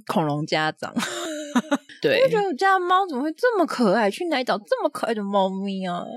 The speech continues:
Speaker 1: 嗯，对。对于猫这部分，我没有想要 care 别人的看法。<laughs>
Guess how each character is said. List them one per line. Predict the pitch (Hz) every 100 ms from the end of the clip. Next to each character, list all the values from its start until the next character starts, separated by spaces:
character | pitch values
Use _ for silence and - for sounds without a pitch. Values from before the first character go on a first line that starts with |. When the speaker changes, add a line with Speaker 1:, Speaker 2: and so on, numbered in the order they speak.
| -
Speaker 1:
嗯， | 175 156 156
对。 | 165 139 165 -
对 | 392 330
于 |
猫 | 262 302 285
这 | 247
部 | 254 254
分， | 240
我 | 196
没 | 170 190
有 | 220
想 | 220 151
要 | 180
care | - 170
别 | 143 139
人 | 131
的 |
看 | 156 190 139
法。 | 113 -
<laughs> | -